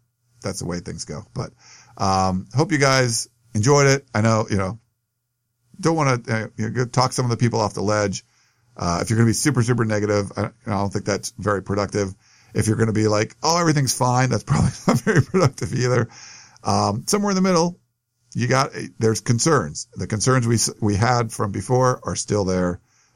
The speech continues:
uh, with this team now. Now it's up to the coaches to, to make things right. They're giving the players a couple days off. Already that decision,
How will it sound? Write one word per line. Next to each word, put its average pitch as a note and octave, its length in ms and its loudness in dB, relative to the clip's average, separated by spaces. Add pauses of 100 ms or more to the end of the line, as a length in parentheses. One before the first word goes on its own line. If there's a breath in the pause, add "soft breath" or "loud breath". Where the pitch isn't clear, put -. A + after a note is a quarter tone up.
(120 soft breath)
uh, F2 260 -4
with F2+ 160 -6
this F2 140 -6
team F#2 280 -10
now. E2+ 340 -8 (320 soft breath)
Now A2+ 180 0
it's A#2 100 0
up C3 100 0
to B2+ 80 -6
the B2 100 0
coaches A#2+ 600 0 (440 soft breath)
to, G2+ 440 0 (120)
to G#2+ 80 -4
make G#2 180 -2
things G2+ 180 -6
right. E2+ 160 -2
They're E2 100 -6
giving A#2+ 200 0
the A2+ 80 -2
players A#2+ 260 0
a A2+ 60 -6
couple A#2 220 -2
days A2 220 0
off. B2 320 0 (640)
Already A2 360 2
that G#2 180 -2
decision, G#2+ 440 -2